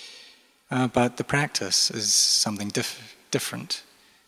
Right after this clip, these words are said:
and it's more difficult to explain it, uh, because that knowledge, it needs to arise within our own minds. So just like how we can read about greed, hatred, and delusion,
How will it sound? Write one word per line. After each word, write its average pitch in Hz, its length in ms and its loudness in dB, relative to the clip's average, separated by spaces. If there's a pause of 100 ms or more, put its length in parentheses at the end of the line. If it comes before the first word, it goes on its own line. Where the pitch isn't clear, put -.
and 113 120 -2
it's 117 180 2
more 110 140 0
difficult - 800 -4
to 98 400 -2
explain 104 440 0
it, 131 220 -12 (1200)
uh, 127 140 0
because 127 560 2
that 120 240 2
knowledge, 127 540 2
it 117 80 -6
needs 113 320 2
to 110 180 -2
arise 101 480 -2
within 101 400 -4
our 104 220 -4
own 98 240 -4
minds. 104 600 -6 (1120)
So - 160 2
just 135 280 6
like 123 260 2
how 113 400 0 (180)
we 113 100 -2
can 110 200 0
read 120 320 0
about 98 420 -4
greed, 107 220 0
hatred, 104 580 -6
and 101 140 -6
delusion, 98 600 -4